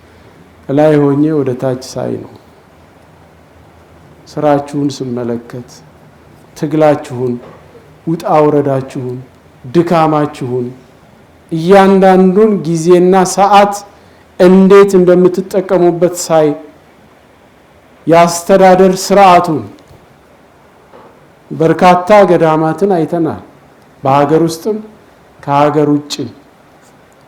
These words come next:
የተለየ ነገር አይተናል እና ከዚህ የበለጠ ደግሞ እንደምናይ ተስፋ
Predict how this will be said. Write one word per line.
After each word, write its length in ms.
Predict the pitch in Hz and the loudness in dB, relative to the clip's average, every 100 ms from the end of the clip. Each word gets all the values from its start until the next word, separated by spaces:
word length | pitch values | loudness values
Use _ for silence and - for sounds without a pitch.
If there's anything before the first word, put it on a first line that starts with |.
| _ _ _ _ _ _ _ _ _ _ _ _ _ _ _ _ _ _ _ - - | _ _ _ _ _ _ _ _ _ _ _ _ _ _ _ _ _ _ _ -20 -8
የተለየ 480 | 147 147 147 147 147 | -6 -2 -2 0 0
ነገር 300 | 139 131 127 120 | -2 -2 -4 -4
አይተናል 580 | 113 110 113 101 98 104 | -6 -8 -10 -10 -12 -14
እና 180 | 107 123 151 - _ _ _ _ _ _ | -12 -12 -12 -18 _ _ _ _ _ _
ከዚህ 280 | 135 123 131 | -10 -4 -4
የበለጠ 440 | 127 120 120 123 127 120 113 120 _ _ _ _ _ _ _ _ _ _ _ | -2 -2 -4 -6 -8 -8 -10 -16 _ _ _ _ _ _ _ _ _ _ _
ደግሞ 240 | 127 120 120 | -8 -4 -4
እንደምናይ 560 | 113 110 113 113 113 113 | -6 -8 -8 -8 -8 -10
ተስፋ 300 | 113 - | -12 -14